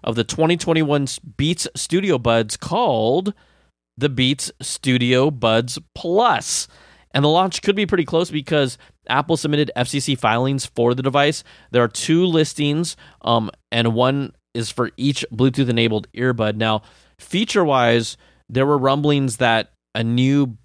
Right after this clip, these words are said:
Beats Studio Bud Plus could happen sometime, uh, after the f-, release of s-, I O S sixteen point four. They look similar to the Beats Studio Buds. They're gonna have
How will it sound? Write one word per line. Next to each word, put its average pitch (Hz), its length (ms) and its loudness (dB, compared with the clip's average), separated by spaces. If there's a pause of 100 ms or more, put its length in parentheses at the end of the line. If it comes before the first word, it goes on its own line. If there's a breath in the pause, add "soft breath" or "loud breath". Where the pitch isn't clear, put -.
(140)
Beats 135 260 -4
Studio 135 380 2
Bud 117 300 0
Plus - 540 -2 (600 soft breath)
could 147 180 0
happen 127 460 -2
sometime, 131 800 0 (260 soft breath)
uh, 104 240 -2 (120)
after 117 300 0
the 117 80 0
f-, - 220 -6
release 117 420 -4
of 107 220 -4
s-, - 180 -12 (100)
I 113 140 0
O 120 120 2
S 120 140 0
sixteen 123 560 -6
point 107 320 -4
four. 127 380 0 (360 soft breath)
They 110 120 2
look 143 240 2
similar 156 580 2 (320 soft breath)
to - 80 -12
the 127 100 4
Beats 117 320 -2
Studio 113 360 2
Buds. 101 500 0 (180 soft breath)
They're 123 120 0
gonna 156 160 0
have 156 420 0